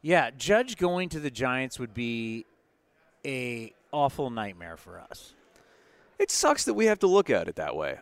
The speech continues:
Speaker 2: I, I couldn't, honestly, I couldn't care less.
Speaker 1: It
Speaker 2: I
Speaker 1: would
Speaker 2: don't,
Speaker 1: take
Speaker 2: I,
Speaker 1: all
Speaker 2: he's,
Speaker 1: the coverage.
Speaker 2: he's not going, is he alone? Let's say they get him. What's gonna happen there? They're gonna sell a bunch of Judge hats. They're gonna have a Judge's Chamber thing somewhere in left center.
Speaker 1: Oh,
Speaker 2: I, I don't
Speaker 1: they'll
Speaker 2: know,
Speaker 1: have
Speaker 2: whatever.
Speaker 1: a giraffe
Speaker 2: They're,
Speaker 1: hat, a
Speaker 2: they'll,
Speaker 1: panda
Speaker 2: they'll,
Speaker 1: hat.
Speaker 2: they will, they
Speaker 1: Oh.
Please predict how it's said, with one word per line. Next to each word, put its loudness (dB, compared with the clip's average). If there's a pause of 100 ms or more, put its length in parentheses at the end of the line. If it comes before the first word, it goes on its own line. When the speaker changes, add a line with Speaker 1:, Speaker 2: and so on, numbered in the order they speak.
Speaker 2:
I, 2 (140)
I 2
couldn't, 2 (300)
honestly, 0
I 2
couldn't -2
care -2
less. 0
Speaker 1:
It 0
Speaker 2:
I 2
Speaker 1:
would 4
Speaker 2:
don't, 6
Speaker 1:
take 6
Speaker 2:
I, 8
Speaker 1:
all 12
Speaker 2:
he's, 10
Speaker 1:
the 4
coverage. 6
Speaker 2:
he's 4
not 4
going, 2
is 0
he -6
alone? -2 (380)
Let's 0
say 4
they 2
get 4
him. -6 (840)
What's -2
gonna 2
happen -2
there? -14 (100)
They're 4
gonna 2
sell 6
a 4
bunch 2
of -2 (960)
Judge 4
hats. 2
They're 2
gonna 0
have 2
a 2
Judge's 0
Chamber 2
thing -2
somewhere 2
in -2
left 0
center. 2
Speaker 1:
Oh, 8
Speaker 2:
I, 12
I 8
don't 8
Speaker 1:
they'll 10
Speaker 2:
know, 6
Speaker 1:
have 8
Speaker 2:
whatever. 4
Speaker 1:
a 2
giraffe 6
Speaker 2:
They're, 12
Speaker 1:
hat, 8
a 8
Speaker 2:
they'll, 12
Speaker 1:
panda 8
Speaker 2:
they'll, 12
Speaker 1:
hat. 6
Speaker 2:
they 10
will, 8
they 6
Speaker 1:
Oh. 8